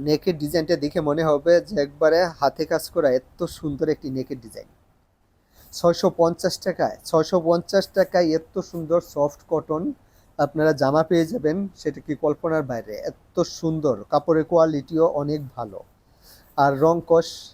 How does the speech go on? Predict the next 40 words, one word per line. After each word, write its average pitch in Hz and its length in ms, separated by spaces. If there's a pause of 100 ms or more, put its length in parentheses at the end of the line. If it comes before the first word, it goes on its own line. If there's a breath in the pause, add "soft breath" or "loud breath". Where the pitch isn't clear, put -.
(100)
হান্ড্রেড 156 340
পার্সেন্ট 156 420
গ্যারান্টি, 139 420 (440 soft breath)
কালার 147 300
হান্ড্রেড 151 540
পার্সেন্ট 156 380
গ্যারান্টি, 143 380
কাপড়ের 165 500 (100)
হান্ড্রেড 143 300
পার্সেন্ট 143 340
গ্যারান্টি, 139 380 (760 soft breath)
একশো - 380
পার্সেন্ট 160 460
কটন। 123 360 (500)
যার 147 200
লাগবে 156 280
এখনই 175 260
স্ক্রিনশট 160 420
দিয়ে 165 140
অর্ডারটি 139 260
কনফার্ম 143 320
করে 143 140
নেবেন। 160 280 (360 loud breath)
আর 156 220
এটার 160 320
সাথে 175 200
ডিজিটাল 147 380
প্রিন্টের 151 300
মধ্যে 147 180
একটি 147 160
ওড়না 156 200
পেয়ে 160 260
যাবেন। 151 280 (100)
ওড়নাটা 170 400
আমি 160 160 (360)
পুরাটা 165 360
ডিটেলসে 151 580
খুলিয়ে 151 360
দেখিয়ে 143 380
দিচ্ছি। 135 260